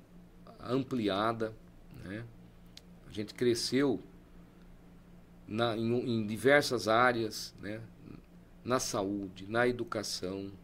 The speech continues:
né? Hoje o município dá amparo pra quem quer fazer uma faculdade, né? Eh, fizemos e estamos fazendo muitos cursos técnicos,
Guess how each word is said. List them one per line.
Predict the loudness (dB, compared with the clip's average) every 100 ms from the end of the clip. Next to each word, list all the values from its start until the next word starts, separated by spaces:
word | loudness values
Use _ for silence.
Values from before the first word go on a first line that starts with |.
| -18 -12
né? | -8
Hoje | -4 -4 -6
o |
município | -6 -6 -6 -8 -8
dá | -2 0 0
amparo | -2 0 2 2 0 -8 -20 -20 -20 -20 -20 -20 -20 -8
pra | 0 0
quem | 2 0
quer | -2
fazer | -4 -4
uma | -4 -6
faculdade, | -6 -6 -6 -4 -2 0 -2 -6 -12 -18 -20 -20 -20 -10
né? | -8 -8 -10 -20 -20 -20 -20 -20 -20 -20 -20 -20 -20 -20 -20 -14
Eh, | -8
fizemos | -2 2 2 2 0 -2
e |
estamos | -4 -4 -4 -4
fazendo | -4 -2 -4 -2
muitos | -2 -2 -8
cursos | -4 -2 4 4 4
técnicos, | -2 -2 -4 -10 -10 -10 -10 -12